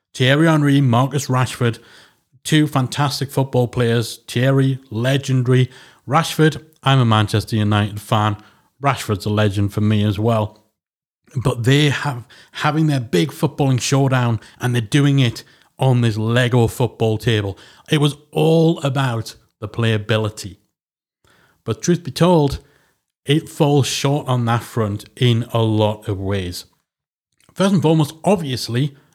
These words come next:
is the size. This is a much smaller set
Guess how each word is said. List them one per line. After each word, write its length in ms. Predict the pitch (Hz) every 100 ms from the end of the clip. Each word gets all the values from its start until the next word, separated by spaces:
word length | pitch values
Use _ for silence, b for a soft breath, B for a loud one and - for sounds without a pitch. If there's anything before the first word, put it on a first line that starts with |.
| -
is 180 | 139 139
the 80 |
size. 560 | 131 156 175 104 - - b b b b -
This 160 | 156
is 120 | 185
a 60 | 156
much 300 | 147 185 190
smaller 420 | - 151 147 135
set 460 | - - 120 92